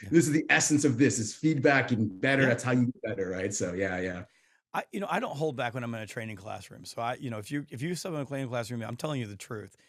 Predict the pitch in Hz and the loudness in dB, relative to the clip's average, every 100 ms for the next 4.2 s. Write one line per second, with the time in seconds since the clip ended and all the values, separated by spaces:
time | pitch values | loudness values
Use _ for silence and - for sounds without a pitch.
0 | _ - 120 117 110 127 175 - 139 117 | _ 2 6 6 6 2 0 0 -4 -4
1 | 135 135 135 139 135 175 160 - 139 165 | -4 -2 0 0 0 -2 -4 -6 -4 -4
2 | 160 _ _ - 160 143 151 139 127 127 | -6 _ _ -10 -8 -6 -4 -4 -4 -8
3 | - 123 117 135 117 110 120 113 107 113 | -6 -6 -6 -6 -6 -6 -6 -6 -4 -4
4 | 139 | -6